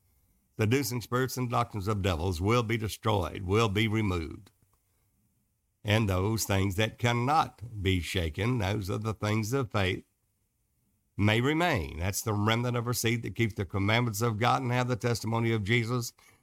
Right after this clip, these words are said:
the church that's come to the measure of the stature of the fullness of Christ unto perfection. Seeing then that we have a kingdom which cannot be moved, let us have grace whereby we may serve God with reverence and godly fear.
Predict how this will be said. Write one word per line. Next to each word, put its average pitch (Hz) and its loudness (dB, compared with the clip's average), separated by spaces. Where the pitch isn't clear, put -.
the 117 4
church 143 0
that's 120 -8
come 110 -4
to 104 -4
the 107 -4
measure 98 -2
of 98 -6
the 92 -4
stature 95 -2
of 90 -2
the 80 -4
fullness 98 -2
of 87 -6
Christ 98 0
unto 90 -4
perfection. 85 -8
Seeing 131 0
then 131 -2
that 120 -6
we 151 -2
have 98 0
a 87 -4
kingdom 80 -4
which 92 -6
cannot 82 0
be 92 0
moved, 101 0
let 92 0
us 101 0
have 101 2
grace 98 2
whereby 98 4
we 101 2
may 95 2
serve 101 0
God 90 2
with 82 -4
reverence 92 0
and 101 -2
godly 95 0
fear. 113 0